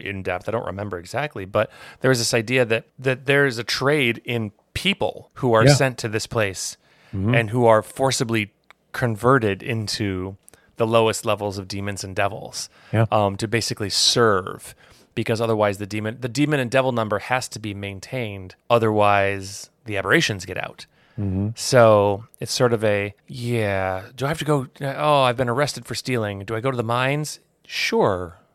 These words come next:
Speaker 1: the mines.
Speaker 2: Right.
Speaker 1: And, and then you end up, and you find yourself in a shipment surrounded by a bunch of devils chained to a slab and blackened Iliaster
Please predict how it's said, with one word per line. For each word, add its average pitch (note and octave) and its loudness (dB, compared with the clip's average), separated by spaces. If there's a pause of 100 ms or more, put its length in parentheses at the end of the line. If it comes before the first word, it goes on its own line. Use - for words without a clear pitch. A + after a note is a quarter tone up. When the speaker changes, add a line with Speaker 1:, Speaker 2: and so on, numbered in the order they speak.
(120)
Speaker 1:
the C#3+ -6
mines. G#2+ -2 (160)
Speaker 2:
Right. G2 4
Speaker 1:
And, A#2+ 2
and B2+ 0
then B2 4
you B2 2
end B2 2
up, - 2 (180)
and B2 -4
you A2+ -2
find A2+ 2
yourself G#2 -2
in G#2 -6
a G2+ -6
shipment A2 -6
surrounded G#2+ -2
by G2+ 0
a G2 -2
bunch G2+ -4
of G#2+ -8
devils G#2 -2
chained G#2 -4
to G2 -4
a F#2 -4
slab G2+ 0
and G2 -12 (160)
blackened G#2 0
Iliaster G2 -4